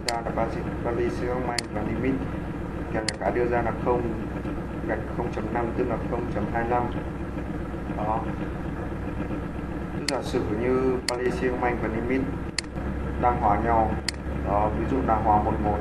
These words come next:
thì em lấy số bàn thắng của Nice này cộng với lại không phẩy hai năm, tức là một cộng với không phẩy hai năm, tức là một phẩy hai năm.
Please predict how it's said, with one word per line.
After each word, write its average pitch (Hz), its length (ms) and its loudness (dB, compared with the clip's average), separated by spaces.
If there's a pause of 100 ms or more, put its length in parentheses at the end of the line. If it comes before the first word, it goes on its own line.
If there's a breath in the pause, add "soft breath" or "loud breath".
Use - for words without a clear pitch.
(580)
thì 104 80 0
em 117 180 2
lấy 127 80 2
số 104 140 0
bàn 110 220 4
thắng 101 160 2
của 120 60 0
Nice 113 440 -2
này 98 120 2 (2250)
cộng 120 200 6 (240)
với 107 220 2
lại 117 200 0 (100)
không 123 140 0
phẩy 110 160 -2
hai 110 100 -2
năm, 113 200 -2 (260)
tức - 100 -4
là 113 60 0
một 107 180 0 (120)
cộng - 200 0
với 104 100 0 (400)
không 113 120 0
phẩy 104 80 0
hai 101 120 2
năm, 110 240 2
tức 120 60 0
là 113 60 2
một 101 220 0
phẩy 95 120 -2
hai 104 100 -2
năm. 110 180 2